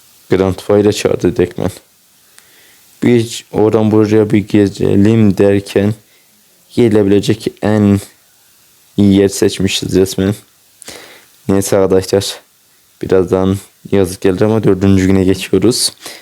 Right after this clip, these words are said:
Dediğim gibi birazdan gelir. Derken geldi. Evet. Dördüncü gündeyiz. Çabuk.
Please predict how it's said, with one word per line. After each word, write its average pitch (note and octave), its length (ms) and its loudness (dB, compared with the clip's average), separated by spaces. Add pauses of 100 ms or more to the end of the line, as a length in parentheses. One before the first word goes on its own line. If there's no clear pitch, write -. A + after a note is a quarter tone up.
(720)
Dediğim G2+ 480 2
gibi G#2 480 2 (100)
birazdan G2 460 0
gelir. - 520 -4 (720)
Derken G#2 380 0
geldi. G2 400 0 (1000)
Evet. G#2+ 720 0 (1300)
Dördüncü F2+ 460 2
gündeyiz. F2+ 560 -2 (840)
Çabuk. F2+ 720 -2